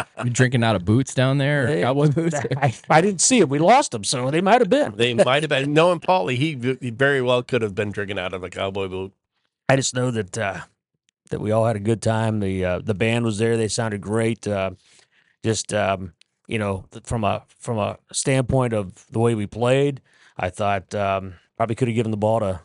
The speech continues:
Speaker 2: to Jacquez a little bit more. Heck, he averaged eleven yards a carry,
Speaker 3: Right.
Speaker 2: including that eighty-yard scamp-, scamper in the third quarter there. But, uh, you know, um, it was just a, and, and a weird thing, too, uh, that, that touchdown he got called back on Devin Rogers.
Speaker 3: Ugh.
Speaker 2: What,
Speaker 3: Oh.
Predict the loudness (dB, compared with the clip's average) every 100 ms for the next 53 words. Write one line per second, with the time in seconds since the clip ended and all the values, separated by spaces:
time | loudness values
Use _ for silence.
0 | _ -6 -2 0 0 0 0 0 -2 -2
1 | 0 0 0 -2 0 0 0 -4 -10 -6
2 | -2 0 0 0 -2 -2 0 2 0 0
3 | 0 0 0 -4 -4 0 0 0 0 -2
4 | -8 _ _ _ -6 -2 2 2 2 0
5 | -4 -8 0 0 2 0 0 -4 -8 -10
6 | _ _ _ _ 2 2 2 2 2 0
7 | -2 0 -2 -2 -2 -2 -4 _ -20 _
8 | -2 2 2 0 -2 -2 -2 -2 -8 -14
9 | _ _ _ _ -2 -2 -2 -4 -6 -2
10 | -2 0 0 2 2 2 0 0 0 2
11 | 2 2 0 0 -2 -4 -4 -4 2 0
12 | 2 0 0 -2 -2 2 2 4 2 2
13 | 0 -10 -4 -2 2 2 2 2 2 0
14 | -2 -8 -16 _ _ 2 2 4 0 0
15 | -2 -8